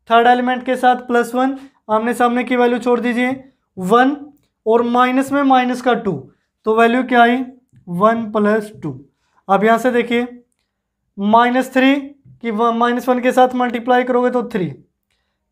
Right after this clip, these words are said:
टू वन थ्री प्लस थ्री, यानी कि जो डिटरमिनेंट की वैल्यू आई वो क्या आई? सिक्स आई। This means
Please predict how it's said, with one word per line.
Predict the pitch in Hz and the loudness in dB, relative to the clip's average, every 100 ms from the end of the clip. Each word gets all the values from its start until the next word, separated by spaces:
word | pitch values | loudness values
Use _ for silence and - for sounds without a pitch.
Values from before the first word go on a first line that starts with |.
| _ 240 | _ -2
टू | 247 | 2
वन | 247 254 254 | 4 2 0
थ्री | 254 254 262 269 277 _ _ _ _ - | -4 0 0 -2 -12 _ _ _ _ -4
प्लस | 220 226 226 - | 2 2 2 -4
थ्री, | 175 160 220 | -6 -6 -4
यानी | 202 214 | -4 -4
कि | 220 240 | -4 -4
जो | 208 240 247 262 262 - _ - | -2 0 0 -2 -6 -20 _ -8
डिटरमिनेंट | 180 220 226 240 247 240 | -4 -4 -2 -2 -2 -4
की | 247 | 0
वैल्यू | 233 233 233 | 2 2 4
आई | 226 220 233 | 4 4 0
वो | 214 233 | -4 -2
क्या | 233 | 2
आई? | 208 226 269 - _ _ | 2 2 -6 -12 _ _
सिक्स | 254 247 - | -4 -4 -4
आई। | 165 135 - _ _ - | -8 -8 -16 _ _ -6
This | 170 254 262 | 2 2 2
means | 247 262 269 | 0 2 0